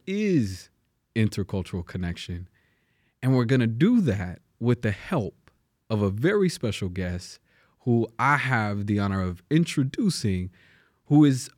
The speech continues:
our newest team member to the Office of Inclusion and Belonging, the Coordinator of Intercultural Development,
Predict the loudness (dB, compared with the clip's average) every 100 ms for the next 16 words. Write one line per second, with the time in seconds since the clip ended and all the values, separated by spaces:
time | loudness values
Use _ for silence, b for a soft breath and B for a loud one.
0 | _ -2 2 4 4 4 4 2 -2 0
1 | 2 2 2 0 -2 -4 -6 -6 -6 -6
2 | -10 -8 -8 -8 -4 -2 0 -2 -2 -2
3 | -4 -4 -6 -8 b b b b -8 -8
4 | -6 -2 0 0 0 2 0 -4 -8 -8
5 | -4 -2 -4 -2 0 0 0 -4 -2 -2
6 | -2 -2 -2 -2 -4 -4 -6 -8